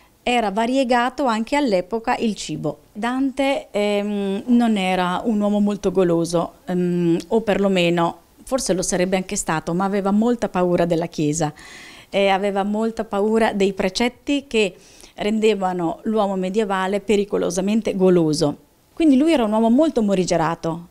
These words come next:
era un uomo, mm, che mangiava poco, eh, non beveva vino,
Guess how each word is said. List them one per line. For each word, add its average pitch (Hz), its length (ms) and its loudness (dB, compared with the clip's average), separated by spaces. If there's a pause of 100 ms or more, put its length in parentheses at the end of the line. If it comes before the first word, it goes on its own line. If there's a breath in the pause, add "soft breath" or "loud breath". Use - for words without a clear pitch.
(160)
era 214 220 2
un 208 80 -2
uomo, 202 380 -2 (100)
mm, 220 140 0
che 202 340 0
mangiava 208 440 2
poco, 330 600 0 (380 loud breath)
eh, 196 600 0
non 233 200 2
beveva 185 380 2
vino, 277 640 2